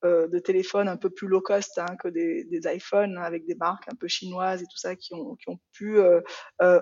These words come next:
augmenter, ont augmenté la pénétration des, des smartphones sur, euh, sur les marchés, euh, aussi bien urbains que,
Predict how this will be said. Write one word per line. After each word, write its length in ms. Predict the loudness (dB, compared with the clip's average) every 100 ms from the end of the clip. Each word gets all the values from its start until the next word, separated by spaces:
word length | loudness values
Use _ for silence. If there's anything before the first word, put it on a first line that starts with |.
| 12
augmenter, 560 | 12 12 8 4 4 2 2
ont 100 | 0
augmenté 460 | 0 -2 -4 0 0
la 100 | 0
pénétration 580 | -6 -10 -8 -10 -8 -6
des, 200 | -6 -4
des 160 | -6
smartphones 540 | -6 -10 -10 -6 -4 -4
sur, 280 | -8 -6
euh, 340 | -4 -2 -2 -4
sur 240 | -6 -6
les 140 | -8 -10
marchés, 480 | -8 -4 0 0
euh, 80 | 0 -4 -12 -20 _ 0
aussi 220 | 0 0
bien 180 | 0 0
urbains 440 | -4 -4 -4 -4
que, 260 | -4 -4